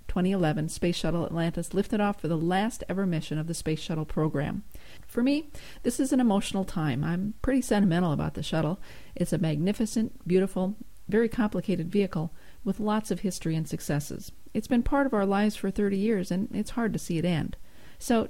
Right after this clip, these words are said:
today, Steve and I will share a few more of our favorite space shuttle missions. For my first favorite, and since we've just witnessed the final launch of the space shuttle,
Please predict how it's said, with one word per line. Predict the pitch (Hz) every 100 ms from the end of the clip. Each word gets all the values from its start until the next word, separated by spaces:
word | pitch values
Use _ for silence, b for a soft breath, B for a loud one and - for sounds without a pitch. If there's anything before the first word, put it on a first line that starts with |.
| -
today, | 254 269
Steve | 269 - 254
and | 226
I | 202
will | 185
share | - 214 196
a |
few | - 294 247 -
more | 220 254 175
of | - 170
our | 180
favorite | - 180 185 -
space | - 165
shuttle | - 170 160
missions. | 156 147 - - - - - - B B B B B
For | - 226
my | 277 262
first | - 214 233 -
favorite, | 165 151 143 -
and | 180 180 185
since | - 208 -
we've | 175
just | 170 208 -
witnessed | 190 - 175 -
the | 117
final | - 226 233 175
launch | 156 156 160
of |
the | 151
space | - 170 170
shuttle, | 165 156